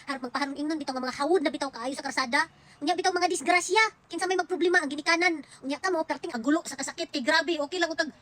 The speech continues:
buhion pa. Tabsan po mo sa inyong kinabuhi, gumikan sa inyong pagkaabusado. Kung diri lang mo sa Australia, di jud mo kapasar. Anong mga land transportation diha sa Pilipinas, makakita gara gani mo, labi na kasagaran sa mga batanon karon. Nga kusog kay magpadagan mo, exhibition pa sila hang mga motor.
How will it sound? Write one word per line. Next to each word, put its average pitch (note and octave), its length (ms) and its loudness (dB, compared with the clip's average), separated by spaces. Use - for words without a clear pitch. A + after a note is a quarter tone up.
buhion D4+ 400 4
pa. D#4+ 80 0
Tabsan C#4+ 320 0
po F4+ 60 -4
mo - 20 -2
sa F#4+ 80 -4
inyong F4 160 0
kinabuhi, F4+ 320 0
gumikan E4 320 -4
sa E4+ 60 4
inyong E4+ 100 -2
pagkaabusado. D#4+ 560 0
Kung C#4 80 -4
diri F#4+ 160 4
lang G4 160 6
mo G4+ 80 -2
sa G#4+ 80 0
Australia, G4 320 2
di D#4 80 -6
jud F4+ 160 -2
mo - 60 -8
kapasar. F4+ 420 0
Anong A#3+ 160 -6
mga A#3+ 160 0
land B3+ 160 -2
transportation B3 640 -6
diha A#3 160 -4
sa B3 80 -14
Pilipinas, B3 480 -4
makakita C#4+ 400 -2
gara D4+ 160 4
gani C#4+ 240 0
mo, C#4+ 160 0
labi B3 240 -4
na C4 80 2
kasagaran B3+ 480 0
sa B3 80 -8
mga A#3+ 80 -4
batanon B3+ 480 -2
karon. D#4 320 0
Nga B3 80 -4
kusog D4 240 -4
kay C#4+ 60 -2
magpadagan C4+ 500 2
mo, D4+ 80 -6
exhibition C#4 480 -4
pa C#4+ 80 0
sila C#4 160 -2
hang C4+ 140 -2
mga C4+ 100 0
motor. D#4 400 2